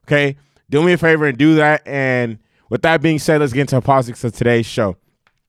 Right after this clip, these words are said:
All right. So the very first thing that I wanna discuss is the N B A Christmas game, Christmas Day schedule, okay?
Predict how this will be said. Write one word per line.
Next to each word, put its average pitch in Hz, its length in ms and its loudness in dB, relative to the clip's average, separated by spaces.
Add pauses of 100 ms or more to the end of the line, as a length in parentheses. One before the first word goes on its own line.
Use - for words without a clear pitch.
(200)
All 156 120 2
right. 147 180 0 (520)
So 160 160 0
the 135 120 0
very 160 380 2
first 160 340 0
thing 151 220 0
that 117 120 0
I 120 100 2
wanna 120 220 -2
discuss 101 680 -8 (520)
is 127 340 0
the 120 260 -6
N 165 220 -2
B 147 200 0
A 131 260 -2
Christmas 127 640 -10
game, 110 460 -6
Christmas 151 360 -4
Day 123 160 -4
schedule, 85 420 -10
okay? 117 340 -8